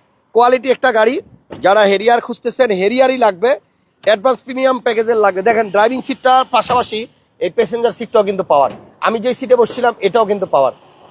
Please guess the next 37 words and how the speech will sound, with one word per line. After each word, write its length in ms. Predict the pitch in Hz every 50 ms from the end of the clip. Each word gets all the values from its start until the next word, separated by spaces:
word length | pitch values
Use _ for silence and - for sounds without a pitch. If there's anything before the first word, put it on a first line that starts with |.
| - -
এটাও 220 | 214 214 240 247 247
পাওয়ার, 300 | - 247 247 262 285 294 - - _ _ _ _ _ _ _
তারপর 220 | - 160 156 196 - -
ওই 120 | 226 240
পাশেরটাও 380 | 233 247 190 - 202 - 220 196
পাওয়ার, 200 | 160 175 156 151 127
দুইটা 260 | 139 240 254 226 262
সিটই 280 | - - 262 226 214 220
পাওয়ার, 300 | 175 208 180 165 156 139 - _
ফুল 120 | 240 262
প্যানোরামিক, 600 | - - 262 247 247 254 262 262 262 269 277 277 - _ _ _
সানরুফ 540 | - - - 214 196 208 220 233 247 269 269 - _
এবং 320 | - 202 196 214 214 208 202
মুনরুফ, 360 | 190 190 190 185 175 160 - - _ _ _ - - - - - - - _
ঠিক 100 | - 240
আছে? 300 | 262 247 - - 165 139 - - - - _ - - -
সাইডের 360 | - 202 190 196 190 214 220 202
উডেন 360 | - 196 190 202 214 208 202
প্যানেল। 380 | - 214 202 208 220 247 294 392 - _ _ _ _ _
আমরা 200 | - 160 170 196
এখনই 200 | 185 165 208 202
দাম 260 | 175 185 185 196 202
বলবো, 220 | 214 214 202 202 202
শুধু 200 | - 208 185 202
ইঞ্জিনটা 400 | 196 185 185 175 190 190 180 208
একটু 180 | 190 - 190
দেখাইতে 300 | 170 170 151 170 160 -
চাই। 240 | - - 220 381 - - - - - _ _ _ _ _ _ _ _ _
তো 80 | - 156
এই 200 | 165 - 185 185
গাড়ি 200 | 175 185 185 185
কিন্তু 220 | 180 202 202 202
ইঞ্জিন 280 | 202 190 190 185 190 190
কিন্তু 200 | 190 196 - 196
স্টার্টে 400 | - - - 202 190 185 180 180
আছে, 200 | 156 135 - 135
দেখেন, 220 | 131 131 120 120